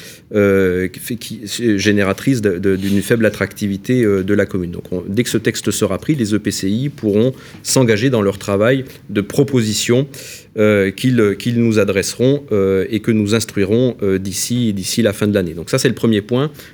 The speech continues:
préparer le dispositif d'exemption des trois années, euh, des trois années prochaines.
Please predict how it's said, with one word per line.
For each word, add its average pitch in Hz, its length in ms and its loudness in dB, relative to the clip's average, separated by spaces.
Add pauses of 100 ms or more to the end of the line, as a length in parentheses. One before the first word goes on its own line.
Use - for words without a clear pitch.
(120)
préparer 127 440 2
le 120 120 2
dispositif 107 760 -4
d'exemption 110 720 0 (380)
des 104 200 0
trois 107 260 0
années, 113 280 2
euh, 101 100 0
des 98 120 0
trois 104 260 0
années 104 160 2
prochaines. 95 420 -8